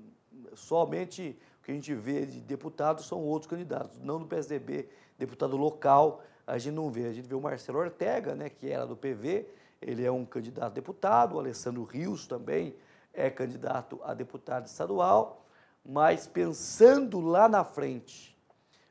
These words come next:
pensando nas eleições municipais, eu acho ainda que esse P S D B vai ser bastante reformulado, né?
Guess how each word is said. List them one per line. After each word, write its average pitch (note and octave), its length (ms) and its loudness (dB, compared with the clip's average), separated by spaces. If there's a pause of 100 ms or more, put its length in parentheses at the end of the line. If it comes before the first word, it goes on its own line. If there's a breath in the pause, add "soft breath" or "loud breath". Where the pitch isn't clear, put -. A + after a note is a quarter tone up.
pensando C3+ 480 -2
nas F#3+ 140 2
eleições D#3 460 -4
municipais, D#3 1600 2 (1000 soft breath)
eu C#3 180 6
acho D#3 280 6
ainda D3 180 -4
que D#3 100 -10
esse C3+ 200 -12
P D3+ 120 -4
S C3 160 -4
D C3+ 120 -2
B A#2 340 -6 (280 loud breath)
vai C3+ 100 -8
ser - 120 -8
bastante B2+ 640 -8 (260 soft breath)
reformulado, B2+ 1000 -4 (320)
né? D3 240 0